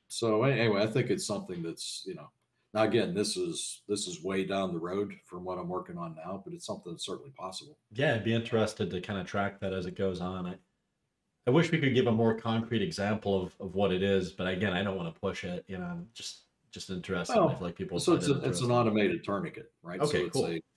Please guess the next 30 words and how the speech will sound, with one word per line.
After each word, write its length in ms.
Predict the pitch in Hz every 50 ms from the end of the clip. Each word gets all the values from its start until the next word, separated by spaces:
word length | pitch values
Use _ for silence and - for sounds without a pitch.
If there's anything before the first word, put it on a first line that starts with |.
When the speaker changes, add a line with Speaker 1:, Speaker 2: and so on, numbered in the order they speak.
| _
Speaker 1:
it's 160 | - - - -
a 40 | 87 95
way 220 | 107 110 107 101 95
of, 220 | 92 87 85 80 - - - - _ _ _ _ _ _ _ _ _ _ _ -
uh, 300 | 80 82 82 80 80 76 73 - _ _ _ _ _ _ _ _ _ _
you 60 | 90
know, 220 | 85 85 82 78 - -
for, 220 | - 95 87 -
for 220 | - - 101 95
extremity 560 | 90 - - - 113 117 113 107 104 90 85 -
trauma, 540 | - - 117 117 107 87 85 87 87 - - _ _ _ _ _ _ _ _ _ _ _ - 82
uh, 260 | 82 82 80 80 - - - -
you 100 | 110 92
know, 80 | 90 90
it's, 280 | 92 - - - -
it's 240 | 90 90 85 - -
a, 280 | 87 82 80 78 78 76
uh, 100 | 76 73 - _
it's 140 | - 85 -
a 60 | 85
life-saving 640 | 80 87 87 85 85 - 90 87 85 78 80 78 73
device. 580 | 76 73 85 98 90 67 65 - - - - - _ _ _ _ _ _ _ _ -
Uh, 220 | - - 156 151 143
Speaker 2:
Yeah. 320 | 147 147 113 92 85 82 - -
Speaker 1:
the, 280 | 90 87 85 80 - - - - _ - 80 - - - _ _ _ _ -
the 100 | 101 -
problem, 560 | - - 139 151 147 120 113 104 101 98 95 -
there's, 340 | 107 101 98 92 - - -
there's 340 | - 104 104 98 92 - -
maybe, 540 | 120 113 107 98 107 101 98 90 87 -